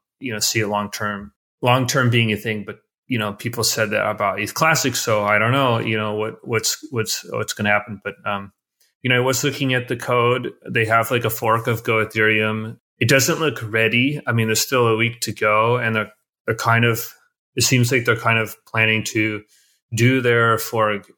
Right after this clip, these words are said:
after the merge, like, like, maybe a week after the merge. It also seems kind of strange. You'd think that, like, it'd be an instantaneous, like, when the merge happens, there's one chain and there's another, and the other one's the other one. But they're almost, like, branching off of the, what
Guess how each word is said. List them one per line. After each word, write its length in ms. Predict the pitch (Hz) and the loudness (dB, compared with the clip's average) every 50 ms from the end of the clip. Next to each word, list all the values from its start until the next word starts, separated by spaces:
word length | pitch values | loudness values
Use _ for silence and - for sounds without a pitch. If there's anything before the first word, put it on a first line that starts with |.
| _ - | _ -2
after 300 | 104 101 101 - - 151 | 0 0 0 0 0 0
the 100 | 139 143 | 0 0
merge, 480 | 143 143 147 151 156 147 - - - - - | 0 0 0 0 0 -2 -4 -6 -8 -8 -10
like, 140 | 110 110 - - | -12 -12 -8 -6
like, 160 | 113 104 - 113 | -6 -6 -6 -4
maybe 300 | 104 110 110 107 107 101 | -2 -2 0 0 0 -2
a 80 | 98 | -2
week 220 | 98 104 107 101 - | -2 -2 -2 0 0
after 220 | 127 117 - - | 0 0 0 0
the 100 | 131 127 | 0 0
merge. 440 | 127 131 131 139 139 135 - - - _ _ _ _ _ _ _ - - _ - | 0 0 0 0 -2 -4 -6 -12 -14 _ _ _ _ _ _ _ -20 -18 _ -4
It 100 | 123 139 | 0 2
also 200 | 123 117 123 117 | 2 2 2 -2
seems 280 | - - 120 113 101 | -2 -2 -2 -2 0
kind 220 | - - 110 107 104 | 0 0 0 0 0
of 40 | |
strange. 440 | - - - 110 107 107 104 - - | -2 -2 -2 0 -2 -2 -2 -6 -6
You'd 260 | 110 110 107 104 - | -4 -4 -6 -4 -2
think 240 | - 117 113 117 - | 0 0 0 0 0
that, 180 | - 107 104 104 | 0 0 2 0
like, 240 | 107 104 101 - - | 0 -4 -4 -4 -6
it'd 240 | 107 101 98 - | -8 -8 -8 -4
be 140 | - 117 107 | -2 0 0
an 60 | 104 | 0
instantaneous, 920 | 107 113 107 - - - 104 98 - - 107 104 104 104 101 98 - - - | -2 -4 -6 -4 -4 -4 -6 -4 -2 0 0 0 0 -2 -4 -4 -6 -8 -10
like, 180 | 101 101 - - | -10 -12 -10 -6
when 180 | 110 110 110 | -2 -2 0
the 80 | 110 107 | 0 0
merge 240 | 104 107 110 104 - | -2 -2 -2 -2 0
happens, 380 | - 101 98 - 104 101 98 | 0 0 0 -2 -4 -10 -10
there's 200 | - 104 95 - | -10 -12 -10 -4
one 460 | - 131 131 131 131 131 127 127 123 120 | -2 0 0 0 -2 -2 -4 -4 -4 -2
chain 280 | 120 - 120 117 117 | -2 0 2 2 2
and 80 | 113 110 | 2 0
there's 180 | 107 104 - | -2 -4 -6
another, 240 | 110 107 104 104 98 - | -6 -6 -8 -8 -8 -8
and 140 | 107 104 104 | -8 -4 -2
the 140 | 104 107 107 | 0 2 2
other 100 | 107 107 | 2 0
one's 280 | 104 104 104 101 - - | 0 -2 -4 -6 -4 -2
the 80 | 107 | -2
other 160 | 101 98 98 | -2 -2 -2
one. 240 | 98 95 95 92 90 _ _ _ - - - _ _ _ | -4 -6 -6 -8 -12 _ _ _ -20 -20 -20 _ _ _
But 220 | - 110 110 - | -2 -2 0 2
they're 320 | - 123 120 120 113 - - - _ - | 2 2 2 2 0 -4 -10 -10 _ 0
almost, 400 | 123 123 123 120 117 - - - | 2 4 4 4 2 2 0 -2
like, 240 | 107 104 101 104 - _ _ _ _ _ _ _ _ | -2 -2 -2 -4 -8 _ _ _ _ _ _ _ _
branching 440 | - 120 113 113 113 - - 117 110 | 0 2 2 2 0 -2 -2 -2 0
off 240 | 110 110 107 - 113 | 2 0 0 -2 -6
of 200 | 104 - - - - _ - | -10 -12 -14 -18 -20 _ -2
the, 440 | 113 107 104 104 101 101 98 98 - | 0 0 2 0 -2 -4 -8 -10 -6
what 300 | - 120 113 110 - - | -2 0 2 2 0 -2